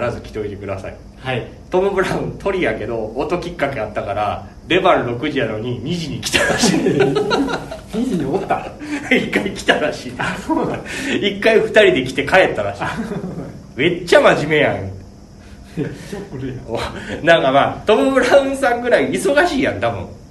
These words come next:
Speaker 1: 俺らでも言うもん、俺それ。
Speaker 2: うん。
Speaker 1: ちょっとごめん、音きっかけあるけど、もう、この感じでやってもらったらいいから、ちょっと入り時間遅れていいって言うやん。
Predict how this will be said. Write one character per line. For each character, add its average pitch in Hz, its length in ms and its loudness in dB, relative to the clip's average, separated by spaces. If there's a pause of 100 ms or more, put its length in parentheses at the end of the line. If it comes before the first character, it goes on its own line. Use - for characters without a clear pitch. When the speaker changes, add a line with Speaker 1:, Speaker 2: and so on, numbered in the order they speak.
(320)
Speaker 1:
俺 208 200 6
ら 359 140 10
で - 80 4
も 135 80 2
言 135 160 4
う 135 40 2
も 123 100 -2
ん、 - 80 -6
俺 98 100 -8
そ 107 100 -8
れ。 98 80 -8
Speaker 2:
う - 20 -8
ん。 - 40 -12 (520)
Speaker 1:
ち 175 80 -4
ょ - 20 0
っ - 40 -4
と 127 60 -4
ご 135 60 -2
め 131 60 0
ん、 135 40 0
音 185 180 0
き - 100 -2
っ - 60 -6
か - 120 2
け 113 100 -2
あ 123 80 2
る 196 120 2
け 117 100 -2
ど、 101 260 -4 (360)
も 160 380 0 (360)
う、 - 20 -16
こ 214 100 -4
の 220 120 0
感 220 200 4
じ 208 120 -6
で 202 80 4
や 202 120 2
っ 202 40 -6
て 220 120 -6
も 214 80 -2
ら 196 80 0
っ - 60 -8
た 113 80 -2
ら 117 60 0
い 131 80 0
い 127 40 -6
か 120 80 -2
ら、 98 120 -2
ち - 120 -10
ょ - 40 -18
っ - 20 -12
と 107 60 -8 (420)
入 139 100 -6
り 185 100 -6
時 - 120 -12
間 107 180 -10
遅 - 120 -6
れ 127 80 2
て 98 100 -6
い - 60 -6
い - 40 -8
っ - 40 -10
て 98 100 -10
言 185 200 -2
う 220 60 2
や - 60 0
ん。 - 40 -6